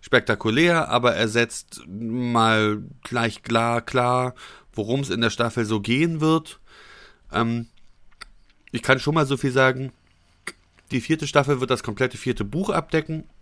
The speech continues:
Es wird auch so ein bisschen parallele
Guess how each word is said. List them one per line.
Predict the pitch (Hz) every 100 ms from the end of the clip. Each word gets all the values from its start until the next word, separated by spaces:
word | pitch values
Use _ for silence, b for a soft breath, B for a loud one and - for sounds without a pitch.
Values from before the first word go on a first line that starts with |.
| - - - _
Es | 131 -
wird | 143
auch | - 117
so | 117
ein | 107
bisschen | 143 - - 131 123 123 B B B B B B _
parallele | 135 127 123 117 110 120 160 165 165 165